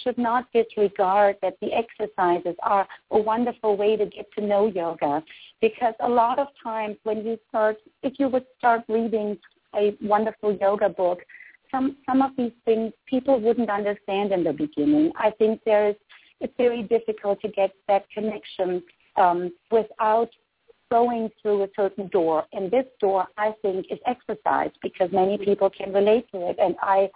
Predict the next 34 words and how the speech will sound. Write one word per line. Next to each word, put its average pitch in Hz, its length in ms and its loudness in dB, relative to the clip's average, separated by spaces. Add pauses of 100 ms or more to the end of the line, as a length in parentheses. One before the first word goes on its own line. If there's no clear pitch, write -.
(380)
think 233 180 2
it's 247 140 -6 (120)
great. 285 360 2 (240)
I - 20 -16
think 196 260 -8
it 214 160 -4
would, 196 120 -4 (180)
it 214 160 -2
is 202 160 -4
not, 208 340 -4
nothing 214 520 -4 (480)
that 196 280 2
is 190 160 -4 (120)
to 208 80 -8
be 196 140 -4
disregarded. 214 840 -2 (100)
I 190 160 -6
think 185 240 -4
we 208 100 -2 (120)
should 180 160 -2 (640)
invite 220 560 2
everybody 220 640 -4
who 214 140 -4
wants 202 320 -8
to 214 140 -12
come 233 300 0
for 214 140 0
their 190 220 -6
physical 233 440 0
exercise, 226 720 -4 (480)
and 190 140 -4
then 185 160 0
hopefully 214 800 0
with 196 160 -4